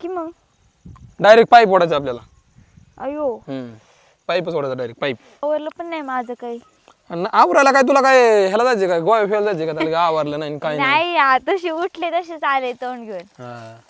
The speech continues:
Speaker 1: कुठून ओढू?
Speaker 2: तोंडापासून ओढायचा.
Speaker 1: तोंड तिकडे आहे.
Speaker 2: हा.
Speaker 1: तिकडे जावं लागेल,
Speaker 2: हा.
Speaker 1: चला.
Speaker 2: चला निवळ राव. टाकीत भरू द्या तू लगेच, अं,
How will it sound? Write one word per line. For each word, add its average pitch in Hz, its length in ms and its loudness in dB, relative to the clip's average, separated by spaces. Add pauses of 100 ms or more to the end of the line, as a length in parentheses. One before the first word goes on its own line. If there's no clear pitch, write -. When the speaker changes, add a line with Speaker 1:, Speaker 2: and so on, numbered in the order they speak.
(380)
Speaker 1:
कुठून 392 260 -10
ओढू? 359 340 -4 (1300)
Speaker 2:
तोंडापासून 202 420 0
ओढायचा. 143 300 -6 (1300)
Speaker 1:
तोंड 339 280 -4
तिकडे 320 240 -4
आहे. 233 100 -6 (200)
Speaker 2:
हा. 123 320 -6 (540)
Speaker 1:
तिकडे 269 240 -4
जावं 220 220 -2
लागेल, 185 340 -12
Speaker 2:
हा. 220 160 -4
Speaker 1:
चला. 202 120 -6 (1200)
Speaker 2:
चला 214 220 0
निवळ 196 400 2
राव. 170 500 4 (1080)
टाकीत 247 220 4
भरू 294 240 6
द्या 294 140 10
तू 330 200 0
लगेच, 269 320 2
अं, 233 460 6